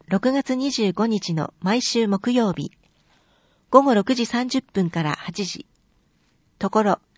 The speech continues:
指導官。対象、市内の小学生。定員十人。費用三千円。前期会費。持ち物、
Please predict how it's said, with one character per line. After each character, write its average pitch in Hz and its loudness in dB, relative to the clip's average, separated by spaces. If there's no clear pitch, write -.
指 240 -2
導 277 2
官。 175 -6
対 214 0
象、 196 -2
市 269 -6
内 269 2
の 185 0
小 208 2
学 208 -4
生。 147 -6
定 240 -2
員 214 -2
十 254 2
人。 170 -2
費 269 0
用 196 2
三 233 -4
千 220 0
円。 180 -2
前 262 2
期 - -16
会 160 -4
費。 - -10
持 208 2
ち 262 -2
物、 240 0